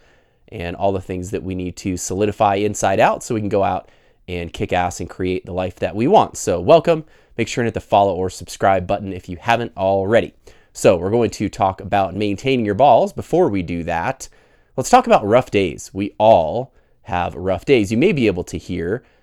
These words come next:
that I'm a little bit under the weather right now. I've got a little bit of a,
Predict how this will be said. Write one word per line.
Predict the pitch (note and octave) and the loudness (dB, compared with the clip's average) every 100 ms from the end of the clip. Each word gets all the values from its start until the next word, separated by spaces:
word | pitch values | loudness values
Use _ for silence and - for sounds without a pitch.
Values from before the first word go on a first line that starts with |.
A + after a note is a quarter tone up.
| _ | _
that | - F2 F2 | -6 -6 -4
I'm | G#2 | -6
a | F#2 | -6
little | F2 F#2+ B2+ F3+ | -6 0 0 2
bit | G2+ G2 | 0 -2
under | G2+ F#2+ | -4 -4
the | F2 | -4
weather | F2 G2 F2+ | -2 -2 -2
right | F2+ F2 | -4 -6
now. | F2+ G#2+ | -6 -8
I've | - | -8
got | F2+ | -8
a | F2+ | -6
little | F2+ F2+ | -6 -8
bit | F2 F2+ F2 | -6 -6 -6
of | F2+ F2 | -8 -10
a, | E2 D#2+ | -10 -12